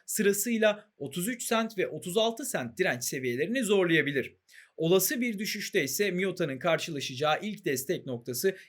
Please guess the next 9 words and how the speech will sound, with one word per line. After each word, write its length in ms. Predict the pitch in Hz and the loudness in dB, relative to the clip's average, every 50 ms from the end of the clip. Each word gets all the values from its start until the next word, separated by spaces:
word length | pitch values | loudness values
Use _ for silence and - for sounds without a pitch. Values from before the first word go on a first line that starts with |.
| _ - | _ -6
yirmi 240 | 160 160 165 175 165 | -4 -4 -2 -4 -4
sekiz 400 | - - 170 165 - 233 226 - | -2 -4 -2 -2 -2 -4 -4 -4
sent 240 | - 127 120 120 | -4 -4 -4 -2
seviyesinde 580 | - - 180 156 135 117 113 - 117 104 110 127 | 0 0 2 2 0 -2 -2 -4 -4 -6 -4 -2
bulunurken 580 | 165 175 151 131 120 117 117 - 185 190 190 - - - _ _ - | -2 -2 -2 -4 -8 -4 0 2 4 4 2 0 -10 -20 _ _ 0
daha 220 | 254 240 247 247 | 2 2 2 2
sert 320 | 240 - 226 165 131 - - | 2 4 4 4 4 2 -2
bir 180 | 139 131 151 | -6 -6 -6
düşüşte 540 | 165 202 - - 143 123 - - 202 202 208 | -6 -6 -6 -6 -6 -2 0 2 2 2 0